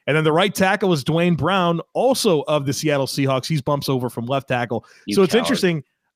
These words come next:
Speaker 1: I have three Seattle Seahawks players on my offensive line. So I think we could probably start,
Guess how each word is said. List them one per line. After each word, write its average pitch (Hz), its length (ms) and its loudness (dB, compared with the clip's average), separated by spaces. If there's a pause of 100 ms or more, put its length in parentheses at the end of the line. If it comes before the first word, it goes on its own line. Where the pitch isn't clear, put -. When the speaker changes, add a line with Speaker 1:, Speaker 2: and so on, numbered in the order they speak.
Speaker 1:
I 196 140 2
have 233 220 4
three 180 760 0 (720)
Seattle 220 440 2
Seahawks 190 600 0 (160)
players 208 540 0 (100)
on 180 180 0
my 165 260 0
offensive 151 420 -4
line. 147 260 -2
So 120 100 -6
I 117 40 -4
think 175 180 -4
we 156 80 0
could 117 240 -10
probably 143 300 0
start, 127 340 -2